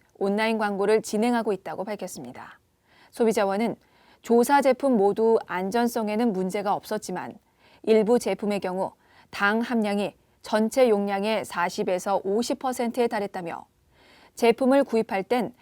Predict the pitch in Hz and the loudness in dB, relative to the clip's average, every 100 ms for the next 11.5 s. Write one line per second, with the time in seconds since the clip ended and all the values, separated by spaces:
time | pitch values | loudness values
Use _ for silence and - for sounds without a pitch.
0 | _ - - 311 320 294 190 214 247 220 | _ -8 -4 -2 2 2 2 2 0 2
1 | 220 233 240 294 277 269 - 220 214 196 | 0 0 -2 -2 0 -2 0 0 0 -2
2 | - 151 170 190 185 170 - - - - | -6 -10 -8 -8 -8 -10 -12 -20 -20 -20
3 | - _ _ _ _ _ _ _ _ _ | -20 _ _ _ _ _ _ _ _ _
4 | _ _ _ - 339 359 - 320 302 311 | _ _ _ 2 4 4 2 2 6 6
5 | 302 - 392 359 339 330 294 202 202 202 | 6 0 0 2 4 4 4 2 0 2
6 | 214 262 311 277 - 226 262 302 311 - | 2 2 -2 -4 -2 0 2 2 0 -4
7 | 381 - 330 - 240 - 226 202 - _ | -4 -2 -2 -4 -8 -6 -2 -2 -2 _
8 | _ _ _ - 226 269 - - 220 220 | _ _ _ -2 2 2 0 -4 -4 -2
9 | 247 196 240 240 - 190 202 302 294 - | -2 2 4 4 2 -6 -4 -2 -2 -2
10 | 220 247 285 269 180 269 320 294 247 240 | -2 -2 -2 -2 0 2 2 2 0 0
11 | 233 180 180 220 240 | -2 -4 -4 -4 -4